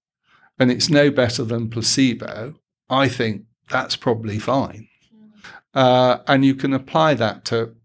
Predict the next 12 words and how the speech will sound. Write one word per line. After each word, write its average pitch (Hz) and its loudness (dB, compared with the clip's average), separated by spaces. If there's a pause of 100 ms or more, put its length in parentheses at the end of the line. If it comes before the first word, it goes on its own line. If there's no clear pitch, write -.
(140)
quite 113 -4
a 104 -8
lot - -8
of - -16
things. 123 0 (300)
The 131 2
problem 147 0
comes 117 2
if 107 -4
there's 117 2
potential 110 -4
harms 107 -4